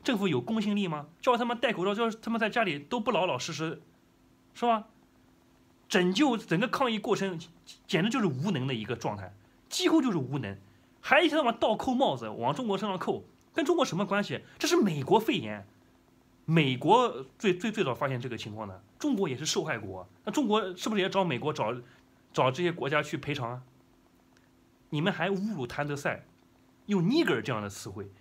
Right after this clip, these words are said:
你们简直就是思想肮脏到了顶点了，已经是下水道里面的臭鱼，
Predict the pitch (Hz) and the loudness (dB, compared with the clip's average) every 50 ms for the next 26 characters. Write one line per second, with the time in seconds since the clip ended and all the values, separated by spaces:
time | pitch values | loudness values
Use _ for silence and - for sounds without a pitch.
0 | _ _ - 196 247 294 359 359 - - - 156 139 127 123 131 175 226 - - | _ _ -2 -2 0 0 0 -2 -2 -4 -4 -2 -2 -2 -4 -4 -6 -6 -6 -4
1 | 233 190 160 175 - - - - 233 - 131 127 - - 196 202 196 175 190 190 | -6 -4 -4 -6 -8 -8 -8 -8 -6 -6 -6 -8 -6 -6 -4 -4 -2 -4 -4 -6
2 | 185 202 165 135 131 131 131 131 - - _ _ _ _ _ _ _ _ 143 135 | -4 -4 -4 -2 -4 -6 -6 -10 -16 -20 _ _ _ _ _ _ _ _ -2 -2
3 | 202 190 143 101 98 90 - _ _ _ _ _ _ _ _ _ _ _ - 151 | 0 -2 -2 -4 -8 -12 -16 _ _ _ _ _ _ _ _ _ _ _ -8 -6
4 | 160 185 262 277 277 - 254 220 - - - 330 262 190 180 175 254 240 202 156 | -6 -4 -4 -4 -2 -2 -2 -2 -2 0 0 0 2 2 0 2 2 2 2 0
5 | 147 170 175 180 175 175 - - 330 247 170 131 131 131 131 123 117 123 143 180 | 0 0 -2 -2 0 -2 2 2 2 2 2 -2 -2 -2 -4 -4 -4 -6 -6 -6
6 | 180 | -8